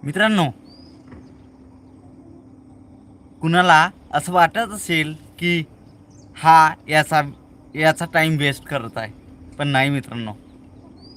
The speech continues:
कोणी कोणी तर आप-, कोणी कोणी तर त्याच्या मोबाईलमध्ये रील्स पाहण्यात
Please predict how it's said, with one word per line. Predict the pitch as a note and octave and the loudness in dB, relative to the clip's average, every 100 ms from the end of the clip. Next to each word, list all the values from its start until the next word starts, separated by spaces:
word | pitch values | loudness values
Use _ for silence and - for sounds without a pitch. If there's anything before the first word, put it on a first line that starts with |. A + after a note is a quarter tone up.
| - - - - - - - - - - - | -20 -20 -20 -20 -20 -20 -20 -20 -20 -16 -4
कोणी | E3+ F#3 | 0 0
कोणी | F3 G#3+ A3 | -2 -6 -4
तर | G#3+ F3 - - | -2 -4 -6 -6
आप-, | - D5 - - - - - - - - - | 0 0 -2 -20 -20 -20 -20 -20 -20 -12 -4
कोणी | E3 F3+ | -2 -2
कोणी | G3 G3+ G3 | -6 -6 0
तर | F#3+ D#3 - - - | 0 0 -6 -18 -2
त्याच्या | E3+ E3 F#3+ | -2 0 -2
मोबाईलमध्ये | D#3+ D3+ E3 G3+ F#3+ F3 E3+ E3+ - - - - - - | -2 0 0 0 -2 -2 -2 -2 -8 -20 -20 -20 -20 -12
रील्स | C3+ D3 F3 F#3+ D3+ | -6 0 0 0 -2
पाहण्यात | F#3 F3+ E3+ E3+ | 2 2 2 -2